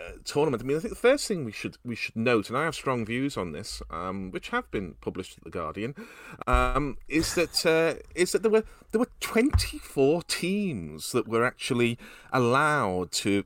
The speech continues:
to go past the, uh, the, the various locks and keys and obstacles that fifa put in the way of, uh, the world actually going to something called the World Cup. So, um, you can guess where I'm coming from. But,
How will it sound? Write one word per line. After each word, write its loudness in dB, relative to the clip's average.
to 0
go 2
past -2
the, 0
uh, 2
the, 2
the 0
various 2
locks 0
and -2
keys 0
and -4
obstacles -4
that -8
fifa -6
put -6
in 0
the 0
way 0
of, 2
uh, 4
the 2
world 4
actually -4
going 2
to -8
something -6
called 2
the -2
World 2
Cup. -4
So, -2
um, -4
you -10
can -4
guess -2
where 4
I'm 0
coming -6
from. -4
But, -4